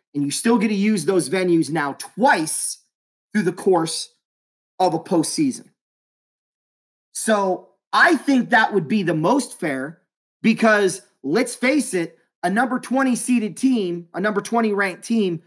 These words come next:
could very easily beat a number one ranked team. We've seen it happen before. And this eliminates any confusion,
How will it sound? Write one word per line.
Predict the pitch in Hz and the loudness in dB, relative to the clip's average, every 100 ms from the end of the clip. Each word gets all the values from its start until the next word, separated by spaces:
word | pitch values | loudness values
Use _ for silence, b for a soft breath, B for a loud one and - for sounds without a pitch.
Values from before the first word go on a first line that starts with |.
| _ _ | _ _
could | - 160 | -4 2
very | 262 277 | 2 2
easily | 247 254 185 214 | 2 2 2 -2
beat | 175 220 226 | 0 2 2
a | 180 | 2
number | 160 147 147 | 0 0 0
one | 143 139 | 0 -2
ranked | 131 117 - | -4 -8 -10
team. | 143 110 - _ _ | -10 -10 -12 _ _
We've | 160 165 | -6 -4
seen | - - 294 240 | -2 4 6 4
it | - | 0
happen | - 233 220 151 131 | 0 0 2 0 0
before. | 127 - 127 - _ _ _ _ _ _ _ | -2 -2 -8 -8 _ _ _ _ _ _ _
And | 185 196 | 2 4
this | 302 - | 4 4
eliminates | 339 320 302 269 226 208 - - _ _ _ - | 4 4 4 4 2 -2 -10 -18 _ _ _ -2
any | 220 349 | 0 0
confusion, | 285 339 339 294 277 233 160 160 165 | 2 2 4 2 4 2 0 -2 -4